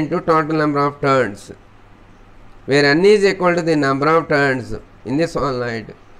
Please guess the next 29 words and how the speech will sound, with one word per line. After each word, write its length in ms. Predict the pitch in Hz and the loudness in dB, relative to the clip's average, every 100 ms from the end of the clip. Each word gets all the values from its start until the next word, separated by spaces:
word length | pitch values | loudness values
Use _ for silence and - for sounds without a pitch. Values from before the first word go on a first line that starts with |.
| - - | -20 -12
which 180 | 165 185 | -8 -8
is 160 | 185 | -2
equal 320 | 190 185 165 147 | -2 2 0 2
to, 360 | 175 131 110 - - - - - | 2 0 -2 -12 -20 -20 -20 -6
that's 200 | 139 143 | -4 0
capital 400 | 165 180 190 185 | 2 2 0 -2
N 180 | 185 175 | 0 -2
is 140 | 160 | -2
equal 300 | 160 147 147 | -4 -2 -2
to 380 | 135 147 117 104 - - - - - | 0 -2 -2 -6 -16 -20 -20 -20 -6
small 320 | 147 165 180 | 0 2 2
n 120 | 170 | 2
number 240 | 160 160 | 0 2
of 180 | 170 165 | 2 2
turns 200 | 165 151 | 0 -2
per 140 | 156 139 | -2 -2
unit 320 | 135 135 - | -4 -4 -2
length 260 | 156 180 - - - - | -2 -2 -8 -20 -20 -8
into 560 | 151 175 180 139 127 - - - - | -4 0 2 2 0 -6 -18 -20 -6
length 300 | 143 175 196 | 0 0 2
of 160 | 196 196 | 0 0
the 100 | 226 | 0
solenoid. 500 | 180 135 98 78 65 - - - - - - - - - - - - | 0 -2 -2 -8 -16 -20 -20 -20 -20 -20 -20 -20 -20 -20 -20 -12 0
Thus 180 | 170 | 2
the 100 | 175 | 2
self-inductance 800 | 190 170 180 190 202 214 202 196 196 | 2 2 4 2 0 0 0 0 0
of 80 | 196 | 0
the 80 | 185 | -2
solenoid 720 | 180 165 165 165 147 120 117 | 0 2 4 4 4 0 -6